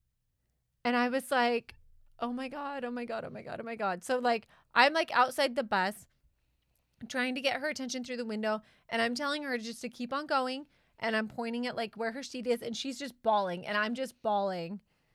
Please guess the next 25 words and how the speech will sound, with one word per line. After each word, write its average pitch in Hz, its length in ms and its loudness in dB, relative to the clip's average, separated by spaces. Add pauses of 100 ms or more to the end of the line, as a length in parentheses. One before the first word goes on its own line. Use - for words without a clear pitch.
(240)
It 247 80 0
was 254 180 0
so, 226 600 6 (600)
so 233 200 4
bad. 202 560 -2
The 254 80 2
bus 233 220 2
driver 262 280 0
actually 226 460 2
messaged 214 500 -4
me 269 300 -6 (500)
<laughs> - 480 -16
after 226 300 4
dropping 233 320 2
Phoenix 226 320 -6
off 262 160 -4
at 220 100 -8
school, 220 260 -2
and 240 100 -4
she's 240 160 -10
like, 220 140 -2
"Just - 200 6
so 254 60 -6
you 254 120 -6
know, 247 360 -2